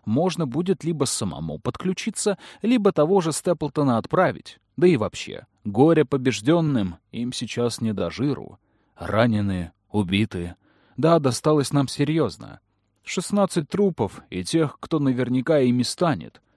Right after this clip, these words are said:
Почти два десятка раненых, которым нужна медицинская помощь. Про лёгкие ранения я и вовсе не говорю. Не скажу, что рота серьёзно обескровлена, но потери чувствительные. Зато противник получил так, что от противостоящего нам, ну,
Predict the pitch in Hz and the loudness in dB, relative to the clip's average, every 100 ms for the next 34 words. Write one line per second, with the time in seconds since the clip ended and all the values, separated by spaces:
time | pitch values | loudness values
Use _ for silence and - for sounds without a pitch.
0 | _ _ - 87 - - 156 131 156 127 | _ _ -4 -4 -2 0 0 4 4 4
1 | 135 165 - 131 127 170 156 143 - - | 0 0 0 0 2 2 2 0 -2 -4
2 | 160 185 135 139 131 135 156 131 120 131 | -2 -2 0 0 0 0 0 0 0 -2
3 | - 135 - 120 160 165 107 - - - | -4 -4 -2 -2 0 -2 -2 -8 -18 -20
4 | _ _ _ _ - 85 82 127 160 - | _ _ _ _ -8 -4 2 2 2 2
5 | 170 160 160 160 156 156 131 139 143 87 | 2 4 2 2 0 0 0 0 0 0
6 | 117 - 127 123 _ 110 107 107 95 87 | -2 -2 -6 -8 _ -2 0 0 -4 -6
7 | - - _ _ _ _ - 139 - 185 | -10 -18 _ _ _ _ 0 0 2 0
8 | 226 - 185 160 180 175 151 - 143 139 | 0 0 0 2 2 0 -2 -2 -2 0
9 | 147 139 - 131 120 - 143 160 143 95 | 0 0 -4 -2 -4 -2 0 2 2 0
10 | 80 80 92 104 147 170 151 135 147 - | -8 -6 -6 -2 -2 -2 -4 -4 -6 -6
11 | 175 180 - - 60 50 - _ - - | -4 -6 -6 -14 -16 -18 -20 _ -20 -4
12 | 117 151 226 185 175 208 175 151 147 143 | 2 6 6 6 2 2 0 0 0 0
13 | - 156 - 170 - 160 139 - 143 147 | 0 -2 -2 -2 -2 -2 -2 -2 -4 -4
14 | 135 - 135 156 147 - 139 190 147 120 | -6 -4 -2 -2 -4 -2 -2 0 -2 -2
15 | 175 | -4